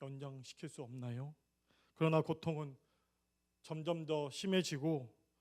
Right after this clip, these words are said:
온몸에 경련을 일으키며 마지막으로 폴테르는 이렇게 힘없이 탄식하며 이야기합니다. "아, 이제 나는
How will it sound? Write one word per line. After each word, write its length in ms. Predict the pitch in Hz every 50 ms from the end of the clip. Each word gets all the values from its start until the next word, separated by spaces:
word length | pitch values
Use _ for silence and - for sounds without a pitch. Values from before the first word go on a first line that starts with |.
| _ -
온몸에 420 | - 165 165 165 170 165 165 156
경련을 480 | 156 - 156 156 170 180 180 170 170 160
일으키며 640 | 156 143 156 - - - 147 143 143 135 143 160 - _ _ _ _ _ _ _ _ _ _ _ _ _ _ _ _ _ _ _ _ -
마지막으로 640 | 156 143 143 147 147 160 156 151 147 139 143 139 135
폴테르는 520 | - 180 170 - - 170 165 156 151 147 -
이렇게 460 | 156 151 135 - - - 131 117 113 - _ _ _ _ _ _ _ _ _
힘없이 420 | - - 175 170 160 - - 160 139 _
탄식하며 540 | - - 180 170 - - - 160 147 139 135
이야기합니다. 680 | 123 127 135 135 120 131 127 120 117 107 104 107 - _ _ _ _ _ _ _ _ _ _ _ _ _ _ -
"아, 220 | 147 147 147 147
이제 220 | 143 143 139 160 156
나는 420 | 139 135 135 139 135 131 123 113